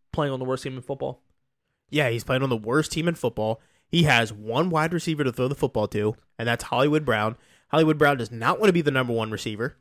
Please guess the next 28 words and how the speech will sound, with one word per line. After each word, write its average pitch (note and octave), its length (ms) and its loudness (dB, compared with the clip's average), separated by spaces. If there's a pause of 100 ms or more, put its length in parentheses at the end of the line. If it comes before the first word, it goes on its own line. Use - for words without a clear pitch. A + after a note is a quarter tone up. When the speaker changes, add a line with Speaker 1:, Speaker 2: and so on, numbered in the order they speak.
(120)
Speaker 2:
He A2+ 100 -12
didn't C3 200 -2
Speaker 1:
Yeah. D#3 60 -2
Speaker 2:
want D#3 100 2
to D#3+ 40 0
do D#3+ 160 4
it E3 60 4
in E3+ 80 2
Baltimore. C3+ 560 2 (100)
He - 80 -18
doesn't B2 200 0
want C#3 100 0
to C#3+ 80 2
do D3 160 6
it C#3 60 2
in A2 80 -6
Arizona. C#3+ 540 2 (300)
They B2 120 0
just D#3+ 260 0
traded, G3 520 2
or D3 100 4
they C3+ 120 2
just C#3+ 240 -2
dropped B2 400 0
their C#3 120 2
number C#3+ 280 0
one C#3+ 220 -2
receiver. A2+ 500 -4